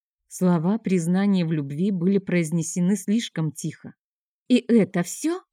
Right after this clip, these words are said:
крикнула я Луне, перевесившись через перила. Меня колотила дрожь.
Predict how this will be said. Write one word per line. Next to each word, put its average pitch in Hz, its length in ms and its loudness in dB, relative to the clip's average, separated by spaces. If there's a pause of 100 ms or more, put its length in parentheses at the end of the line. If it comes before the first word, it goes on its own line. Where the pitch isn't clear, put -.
крикнула 175 480 0
я 160 260 0
Луне, 151 440 -2 (420)
перевесившись 233 840 0
через 196 320 -4
перила. 208 480 -2 (440)
Меня 180 320 4
колотила 170 640 0
дрожь. 156 460 -4